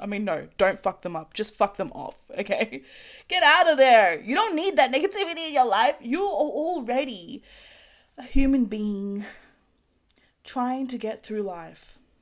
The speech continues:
trying to seek help for yourself. And if this person who's literally jo-, <laughs> their literal job is to help you manage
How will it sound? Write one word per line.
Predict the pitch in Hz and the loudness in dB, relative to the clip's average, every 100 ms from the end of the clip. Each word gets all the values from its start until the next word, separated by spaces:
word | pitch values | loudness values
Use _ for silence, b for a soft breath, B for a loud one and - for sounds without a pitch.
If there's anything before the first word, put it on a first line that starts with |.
| _ _ | _ _
trying | - 254 247 277 | -14 -6 -4 -4
to | 294 233 | -6 -8
seek | - 240 - | -8 -10 -8
help | 208 214 - | -6 -6 -6
for | |
yourself. | 202 170 170 - 185 311 - _ B B B | -8 -6 -6 -2 0 -2 -10 _ B B B
And | B 208 | B -6
if | 208 | -6
this | 311 370 | -10 -10
person | - 294 349 330 226 202 - _ | -4 0 0 0 -4 -6 -16 _
who's | - 269 262 247 - | -6 -4 -4 -8 -12
literally | 196 196 220 330 349 311 294 277 | -18 -14 -8 -6 -6 -6 -6 -6
jo-, | 254 277 240 | -4 -2 -2
<laughs> | |
their | 226 233 269 | -6 -4 -2
literal | 247 240 349 370 320 269 | -2 -4 -8 -8 -6 -6
job | - 226 185 202 - B B B | 2 2 2 -2 -20 B B B
is | 226 254 | -8 -6
to | - | -6
help | 254 269 294 - | -4 -2 -2 -6
you | 208 294 285 180 - _ _ _ _ _ | -8 -6 -4 -8 -16 _ _ _ _ _
manage | 208 254 330 285 208 202 - - - | -8 -2 -2 -2 -8 -10 -14 -14 -18